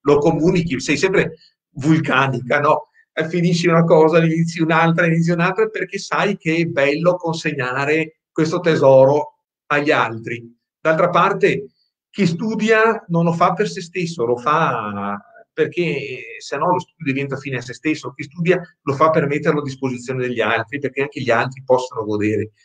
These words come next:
di questi piccoli tesori. Ecco,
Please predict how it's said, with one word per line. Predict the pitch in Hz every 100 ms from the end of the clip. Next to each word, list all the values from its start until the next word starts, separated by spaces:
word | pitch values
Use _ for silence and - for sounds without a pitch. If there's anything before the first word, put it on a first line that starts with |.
| _ -
di | 135
questi | 135 131 139
piccoli | 135 131 127 113
tesori. | 110 107 110 101 104 104 _ _ _ _ _ _ _ _ _ _ _ _ _ _ _ _ _ _ -
Ecco, | 214 185 170 175 175 170 -